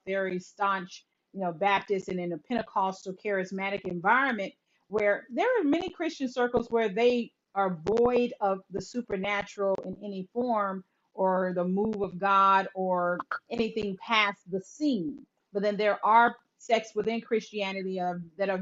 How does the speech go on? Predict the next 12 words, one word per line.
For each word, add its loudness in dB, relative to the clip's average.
very 6
otherworldly, 0
that -2
oftentimes 4
feel 0
like 2
that -4
everything 0
is -6
spirit-based -4
and -6
that -2